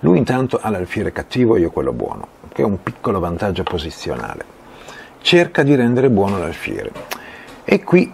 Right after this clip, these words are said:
c'è da notare una cosa, che anche questo potrebbe essere un mezzo errore, mm, insomma. Eh, non lo so se è un errore. Vedete,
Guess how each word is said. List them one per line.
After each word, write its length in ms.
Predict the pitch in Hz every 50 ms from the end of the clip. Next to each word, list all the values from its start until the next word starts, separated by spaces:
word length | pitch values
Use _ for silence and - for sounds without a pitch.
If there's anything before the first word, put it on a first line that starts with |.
| -
c'è 180 | - - 165 151
da 120 | 135 156
notare 340 | 147 147 135 - 135 131 131
una 180 | 131 110 87 -
cosa, 480 | - 139 127 104 95 82 82 80 - - - - - - - - - - - - - - - - - - - - - - -
che 120 | - 185 185
anche 240 | 180 160 - 165 -
questo 340 | 139 143 147 - - 127 - -
potrebbe 600 | - 208 196 - - 135 117 - 104 101 117 -
essere 320 | 127 110 104 - - 110 113
un 120 | 113 104
mezzo 280 | 104 117 117 104 113 110
errore, 480 | 107 113 143 143 135 131 131 135 131 107 123
mm, 180 | 127 131 127 123
insomma. 500 | 117 101 - - 120 117 117 117 - 110 - - - - - - - - - - - - - - - - - - - - - - - - - - - - - - - - -
Eh, 300 | - 147 143 139 139 135
non 240 | 131 143 151 147 131
lo 100 | 123 113
so 240 | - - - 76 73
se 140 | - - 98
è 40 |
un 80 | 92 92
errore. 480 | 95 95 - 87 92 82 76 78 - -
Vedete, 480 | - 139 139 147 143 - - 131 -